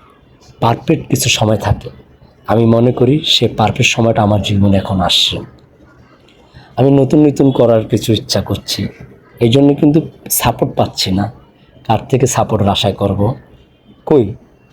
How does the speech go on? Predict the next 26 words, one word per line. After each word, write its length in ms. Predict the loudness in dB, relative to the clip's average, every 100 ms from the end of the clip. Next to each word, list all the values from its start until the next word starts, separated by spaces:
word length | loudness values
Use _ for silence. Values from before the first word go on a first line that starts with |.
| _ -2
ঠিক 140 | 2 2
মতন 180 | 4 2
তো 60 |
ফোন 240 | 2 0 2 4
দিয়ে 120 | 4
এক 40 | 2
মিনিট 160 | -2 0
খবর 220 | 2 2 4 4
নেয় 140 | 4
নেই, 120 | 2 -2 -10 -20
তুমি 200 | -2 0
কেমন 320 | 2 2 2 2
আছো, 220 | 0 -4 -6
কোথায় 260 | -4 0 0
আছো, 200 | -2 -6 -6
কী 100 | -6
করছো, 380 | -4 -4 -4 -6 -6
কী 80 | -6
খাচ্ছ, 340 | -2 -4 -4 -4 -2 -4 -8 -20 _ -20 _ _ -18 -4
সামনে 400 | -2 2 2 0 -2
কী 80 | -2
করবে। 260 | 0 0 0 -4 -10 -20 _ _
আবার 200 | 0 2 2
দেখবেন 260 | 2 2
ভালো 220 | 2 2 2
দিনগুলি 380 | 2 2 4